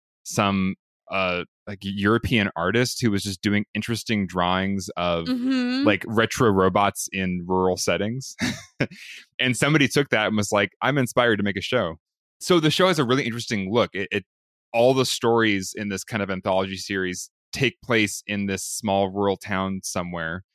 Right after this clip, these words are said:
Speaker 1: that's in this kind of Twilight Zone, alternate reality, kind of retro futuristic tech thing going on. Uh,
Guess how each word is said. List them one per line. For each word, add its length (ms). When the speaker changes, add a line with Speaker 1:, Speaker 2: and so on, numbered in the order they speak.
Speaker 1:
that's 160
in 160
this 160
kind 240
of 180
Twilight 480
Zone, 400
alternate 400
reality, 760
kind 220
of 180
retro 560
futuristic 680
tech 340
thing 220
going 240
on. 240
Uh, 400